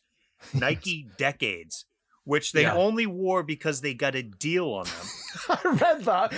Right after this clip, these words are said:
Speaker 1: I, that, that made me laugh in, a, in the most ghoulish way, but, uh, it's an unfortunate thing. But
Speaker 2: Yeah.
Speaker 1: <laughs> yes, <laughs> even, even in the midst of a suicide pact, you gotta get a good deal.
Speaker 2: Mm-hmm.
Speaker 1: You know?
Speaker 2: Well,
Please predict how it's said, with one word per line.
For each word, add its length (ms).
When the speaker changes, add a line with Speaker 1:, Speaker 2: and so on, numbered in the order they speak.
Speaker 1:
I, 180
that, 160
that 160
made 180
me 140
laugh 320
in, 100
a, 40
in 140
the 60
most 300
ghoulish 380
way, 180
but, 220
uh, 320
it's 140
an 80
unfortunate 520
thing. 180
But 280
Speaker 2:
Yeah. 100
Speaker 1:
<laughs> 60
yes, 320
<laughs> 480
even, 400
even 340
in 100
the 80
midst 300
of 80
a 60
suicide 580
pact, 380
you 60
gotta 160
get 100
a 60
good 160
deal. 260
Speaker 2:
Mm-hmm. 160
Speaker 1:
You 120
know? 80
Speaker 2:
Well, 140